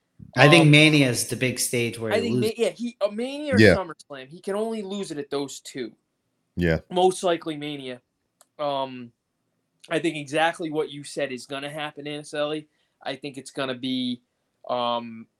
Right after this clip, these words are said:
Speaker 2: I, I don't even think that Brock's gonna get screwed necessarily, 'cause it's tough to say. I think they might, like, he might just lose to Bobby clean, 'cause, you know, you wanna build Bobby up, and then they walk into the hallway and see each other, and,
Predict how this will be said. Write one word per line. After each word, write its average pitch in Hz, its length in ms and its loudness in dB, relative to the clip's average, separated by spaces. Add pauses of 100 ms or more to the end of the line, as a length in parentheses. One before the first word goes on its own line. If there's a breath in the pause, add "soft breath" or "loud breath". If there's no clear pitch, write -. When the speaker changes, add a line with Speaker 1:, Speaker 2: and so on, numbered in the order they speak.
Speaker 2:
I, 127 140 -10 (680)
I 170 100 2
don't 240 260 -2
even 175 320 -12
think 165 400 -12
that 143 220 -8
Brock's 143 380 -4
gonna 143 180 -12
get 123 200 -12
screwed 151 560 -10
necessarily, 165 840 -4
'cause 143 160 -12
it's 127 220 -12
tough 135 280 -6
to 131 80 -14
say. 143 260 0
I 131 100 2
think 143 260 -10
they 143 160 -4
might, 135 260 -2
like, 131 140 -14
he 156 120 -14
might 143 220 -2
just - 160 -16
lose 143 300 -10
to 143 80 -8
Bobby 131 460 0
clean, 147 480 -10 (480)
'cause, 131 200 -8
you 156 100 -4
know, 135 100 -2
you 135 120 -2
wanna 135 220 -2
build 131 260 -8
Bobby 127 400 0
up, 131 160 -4
and 135 140 -16
then 131 100 -12
they 131 120 -10
walk 127 340 -6
into 139 160 -14
the 127 100 -4
hallway 131 480 -6
and 120 80 -16
see - 160 -14
each 135 280 -12
other, 123 320 -6
and, 117 200 -14